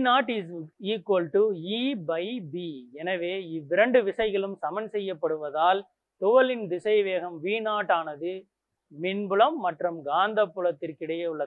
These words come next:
தகவாக அமைகின்றது. எனவே குறிப்பிட்ட வேகம் கொண்ட அந்த துகள் மட்டுமே மின்புலம் மற்றும் காந்தப்புலத்தால் பாதிக்கப்படுகின்றது.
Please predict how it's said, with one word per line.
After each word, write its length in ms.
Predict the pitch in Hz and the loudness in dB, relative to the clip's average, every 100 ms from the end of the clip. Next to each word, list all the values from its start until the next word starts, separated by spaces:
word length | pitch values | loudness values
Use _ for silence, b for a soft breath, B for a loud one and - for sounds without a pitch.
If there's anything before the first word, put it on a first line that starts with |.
| 143 | -4
தகவாக 440 | 143 202 196 185 220 175 | 2 4 6 4 4 4
அமைகின்றது. 760 | 160 165 147 139 131 123 143 165 123 _ _ _ _ - | 2 -4 -8 -14 -12 -8 -4 -4 -4 _ _ _ _ -8
எனவே 400 | 160 190 165 165 185 - _ _ - | -4 -2 -2 -4 -8 -12 _ _ 0
குறிப்பிட்ட 600 | 226 226 - 277 220 - 302 220 | 2 2 -2 -4 2 6 6 6
வேகம் 400 | 202 196 220 220 185 | 2 4 2 2 -2
கொண்ட 260 | 175 170 180 233 269 _ _ _ | 0 2 4 4 0 _ _ _
அந்த 420 | - 165 202 220 233 | -2 -2 0 -2 0
துகள் 300 | 202 190 247 233 | 0 2 2 2
மட்டுமே 500 | 196 156 196 175 185 240 247 _ - 165 | -2 2 0 2 -2 -2 -8 _ -12 -8
மின்புலம் 540 | 196 214 196 226 294 | -6 -2 2 4 4
மற்றும் 320 | 208 156 196 180 156 | 0 0 -2 -2 -2
காந்தப்புலத்தால் 840 | 170 214 208 185 175 - 190 262 311 _ _ 139 127 | 2 4 2 2 -2 2 2 2 -2 _ _ -8 2
பாதிக்கப்படுகின்றது. 1200 | 160 202 202 208 165 175 156 147 139 131 123 156 | 4 4 2 -2 0 -4 -4 -10 -10 -8 -6 -4